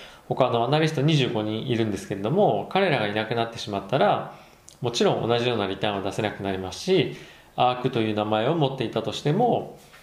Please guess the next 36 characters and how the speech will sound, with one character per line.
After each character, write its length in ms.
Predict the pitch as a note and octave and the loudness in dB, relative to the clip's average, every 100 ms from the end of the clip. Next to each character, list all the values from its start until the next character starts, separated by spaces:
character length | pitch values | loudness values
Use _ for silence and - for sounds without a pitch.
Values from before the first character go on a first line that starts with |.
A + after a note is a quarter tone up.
| - _ - | -20 _ 0
や 100 | C#3 | 2
は 60 | |
り 60 | C3 | 4
運 180 | C3+ E3+ | 4 4
用、 120 | F3+ F3 D#3+ | 2 -2 0
運 160 | D#3 | 4
用 120 | A3 F#3+ | 4 4
者 100 | A#2+ | 2
が 220 | G2 F#2+ | 0 0
変 100 | B2+ | 0
わ 80 | C3 | 0
っ 20 | |
て 60 | C3 | -2
し 100 | B2+ | 0
ま 160 | A#2+ | 0
う 80 | B2 | 0
と、 320 | A#2+ G2+ F2 - - - - | 0 0 -2 -14 -18 -14 -2
全 200 | B2+ B2 | 2 2
く 80 | D#3 | 2
別 200 | C3+ C3+ | 2 2
の 100 | C#3+ | 4
会 120 | C#3 C#3 | 2 2
社 140 | C#3+ | 2
と、 400 | C#3 C3 - - - - _ - | 2 0 -4 -16 -20 -20 _ -4
あ 100 | B2 | 0
の、 220 | A#2+ A#2+ | 2 2
同 140 | B2+ B2 | 2 0
じ 120 | B2 | 0
な 140 | A#2 | 0
の 140 | G2+ - | 0 2
で、 400 | D3 A#2+ F#2 - - - _ | 2 2 -4 -12 -20 -20 _
ま 80 | E3+ | 0
あ、 20 | |
そ 120 | D3+ D#3 | 2 2
こ 120 | D#3 | 4
は 500 | D3+ D3 D3 - | 4 2 0 -4